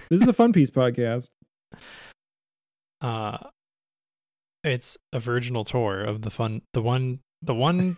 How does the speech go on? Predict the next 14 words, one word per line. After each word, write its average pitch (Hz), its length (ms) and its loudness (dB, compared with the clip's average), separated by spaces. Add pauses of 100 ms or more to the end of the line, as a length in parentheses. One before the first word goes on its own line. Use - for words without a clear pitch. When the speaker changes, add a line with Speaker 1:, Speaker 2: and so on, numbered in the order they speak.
Speaker 1:
<laughs> - 100 -20
Speaker 2:
Fun 143 440 -2
Piece 127 420 -4
<laughs> - 0 -
universe. 147 880 0 (760)
Speaker 1:
The 139 160 0
anime 160 300 2
Speaker 2:
It's 123 160 4
been, 196 120 2
it's - 100 -4
been 127 80 4
Speaker 1:
specifically. 180 320 -2
Speaker 2:
two 175 180 4
weeks. 131 420 0